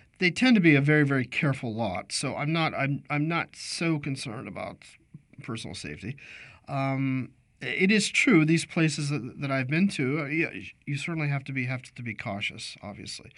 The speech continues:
Um, and you have to, yeah, you have to go by your wits. Uh, just a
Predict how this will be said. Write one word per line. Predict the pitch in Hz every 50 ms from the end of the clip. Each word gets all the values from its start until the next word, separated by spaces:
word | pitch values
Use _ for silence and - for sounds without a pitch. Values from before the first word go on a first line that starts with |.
| - - - - - - - - - _ _ _
Um, | - 117 123 123 123 120 120 120 123 117 113 117 - _ _ _ _ - - - - - - - - - _ _ _ -
and | 147 151 139
you | 135 139 139
have | 151 151 143 147
to, | - - 143 135 131 131 127 127 123 - - _ _ _ _ _
yeah, | - - - 90 92 101 - 120 - - - 170 175 165 156 147 139 139
you | 139 135 135
have | 143 143 143 143
to | - 151 135 131 135 135 - _ _ _ - 147
go | 139 156 151
by | 147 143 135 135
your | 135 127 127
wits. | 123 123 131 147 143 117 95 - - -
Uh, | 147 135 131 127 131
just | 139 156 147 - -
a | 127